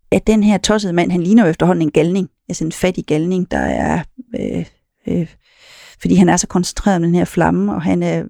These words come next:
tynd og, øh, øh, uvasket og alt muligt,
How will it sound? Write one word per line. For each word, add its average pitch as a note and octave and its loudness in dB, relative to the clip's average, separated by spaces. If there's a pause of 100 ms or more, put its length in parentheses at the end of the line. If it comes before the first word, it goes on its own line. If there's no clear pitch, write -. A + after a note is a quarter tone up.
(600)
tynd - 2 (120)
og, E3 -2 (480)
øh, D2+ 0 (360)
øh, - -2 (440)
uvasket F3 2
og C#3+ 2
alt F#3 0
muligt, F#3+ -2